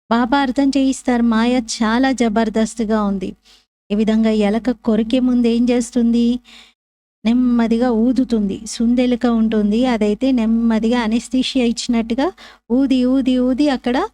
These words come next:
కొరికితే రక్తం కారుతున్నా కూడా ఆ వ్యక్తికి తెలియదు.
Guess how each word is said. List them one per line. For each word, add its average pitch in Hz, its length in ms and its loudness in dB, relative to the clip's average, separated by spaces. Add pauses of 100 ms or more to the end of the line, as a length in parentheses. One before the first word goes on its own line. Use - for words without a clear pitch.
(100)
కొరికితే 240 640 0 (360)
రక్తం 339 420 0
కారుతున్నా 269 640 0
కూడా 262 280 0
ఆ - 20 0
వ్యక్తికి 220 480 -4
తెలియదు. 208 600 -2